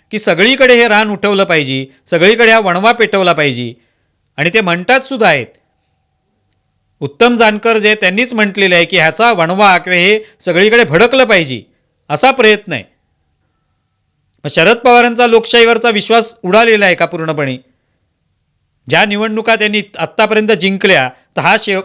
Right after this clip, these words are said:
एक पराभव जो आहे, तो त्यांना पचवता आलेला नाही आहे का? किंवा एका, एक पराभव जो आला, तर तसा पराभवही होता कामा नये आपला. आपण हरूच शकत नाही. ही जी काय एखाद्याच्या मनामध्ये भावना असते,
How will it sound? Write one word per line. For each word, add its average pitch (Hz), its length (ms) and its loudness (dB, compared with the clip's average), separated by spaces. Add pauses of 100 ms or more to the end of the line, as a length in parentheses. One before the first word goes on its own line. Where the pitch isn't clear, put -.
एक 208 260 -4
पराभव 220 380 2
जो 226 140 -2
आहे, 143 320 0
तो - 440 -4
त्यांना 240 180 2
पचवता 233 460 -2
आलेला 208 260 2
नाही 170 160 -2
आहे 143 80 -2
का? 127 160 -6 (1700)
किंवा 170 120 0
एका, 185 280 0 (220)
एक 208 260 -6
पराभव 226 360 2
जो 214 100 -2
आला, 185 320 0 (220)
तर 190 120 -6
तसा 208 220 0
पराभवही 233 500 2
होता 220 260 2
कामा 220 240 -2
नये 202 120 0
आपला. 151 280 -4 (360)
आपण 151 220 0
हरूच 220 340 2
शकत 233 320 -2
नाही. 127 160 -8 (640)
ही 196 160 2
जी 262 140 0
काय 269 200 0
एखाद्याच्या 233 440 -2
मनामध्ये 220 400 -2
भावना 180 320 0
असते, 131 480 -4